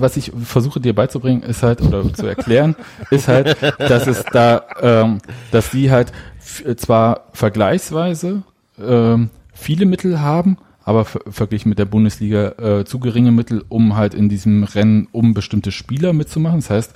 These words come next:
als, äh, Zweitligist, wenn du nicht gerade irgendwie gepampert wirst, wie meinetwegen Hoffenheim zwischendurch oder, ähm, Rasenballsport,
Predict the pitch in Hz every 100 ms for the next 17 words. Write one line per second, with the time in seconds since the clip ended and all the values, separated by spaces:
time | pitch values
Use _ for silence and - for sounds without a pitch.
0 | - - - 104 104 - 107 104 - 113
1 | 143 143 151 - 110 117 117 113 - 101
2 | 104 104 104 101 104 104 95 101 113 123
3 | 143 131 139 135 - 107 107 101 98 101
4 | 98 95 127 139 123 127 120 120 107 110
5 | - 101 92 90 95 92 90 90 85 104
6 | 135 147 143 - 156